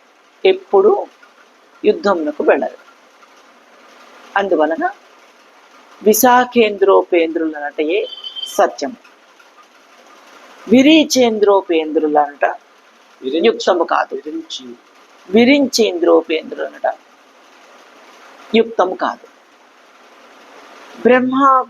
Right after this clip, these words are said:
Speaker 1: విష్ణు, ఇంద్రుడు, కుమారస్వామి మొదలైన వారందరూ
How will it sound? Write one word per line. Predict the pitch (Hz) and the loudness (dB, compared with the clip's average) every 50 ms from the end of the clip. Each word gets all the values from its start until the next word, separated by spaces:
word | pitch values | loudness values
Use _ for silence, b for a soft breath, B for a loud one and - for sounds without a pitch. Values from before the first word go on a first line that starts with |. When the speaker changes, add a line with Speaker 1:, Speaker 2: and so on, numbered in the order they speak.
| _ 339 | _ -6
Speaker 1:
విష్ణు, | 349 - - - - 208 202 202 196 180 _ _ _ _ _ _ _ _ _ _ _ _ _ _ _ _ - - - - - | -6 -4 -8 -10 -10 -10 -10 -10 -12 -16 _ _ _ _ _ _ _ _ _ _ _ _ _ _ _ _ -20 -20 -8 -2 2
ఇంద్రుడు, | 214 214 214 202 214 196 190 180 175 175 170 - _ _ _ _ _ _ _ _ _ _ _ _ _ - | 2 2 2 4 4 4 6 6 4 4 2 -2 _ _ _ _ _ _ _ _ _ _ _ _ _ -8
కుమారస్వామి | 175 170 175 170 170 170 160 - - - 160 156 147 143 143 147 151 151 _ _ _ _ _ _ _ _ _ _ _ _ _ - 190 | -4 0 0 2 2 0 -2 -4 -4 -2 -2 -2 -2 -2 -4 -6 -8 -10 _ _ _ _ _ _ _ _ _ _ _ _ _ -2 0
మొదలైన | 196 196 190 175 165 156 151 147 | 0 2 2 2 0 0 0 -2
వారందరూ | 143 143 139 139 143 151 175 185 202 - 220 240 370 | -4 -4 -4 -4 -4 -6 -8 -10 -8 -8 -6 -6 -6